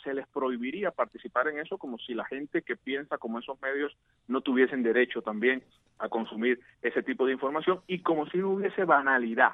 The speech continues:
en el discurso del gobierno cubano, que hay muchísima banalidad y en la televisión en Cuba hay muchísima telebasura, eh, porque los noticieros nacionales de televisión son auténtica telebasura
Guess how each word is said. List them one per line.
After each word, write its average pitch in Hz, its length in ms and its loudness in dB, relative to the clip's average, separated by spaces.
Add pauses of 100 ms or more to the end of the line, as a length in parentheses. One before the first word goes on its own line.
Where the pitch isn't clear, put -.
(140)
en 123 120 -8
el 117 80 -6
discurso 127 440 -6
del 123 100 -2
gobierno 120 320 -2
cubano, 123 340 -4 (240)
que 131 100 -4
hay 139 80 2
muchísima 147 540 -6
banalidad 127 640 2
y 127 140 -6
en 120 80 -4
la 113 100 -2
televisión 113 560 -6
en 139 140 -8
Cuba 147 260 2
hay 147 60 -2
muchísima 147 580 -4
telebasura, 123 800 0 (420)
eh, 104 220 -8
porque 113 480 0
los 113 500 -4 (140)
noticieros 123 580 2
nacionales 151 440 2
de 139 80 2
televisión 139 420 -4 (160)
son 190 280 2
auténtica 190 800 2
telebasura 143 720 4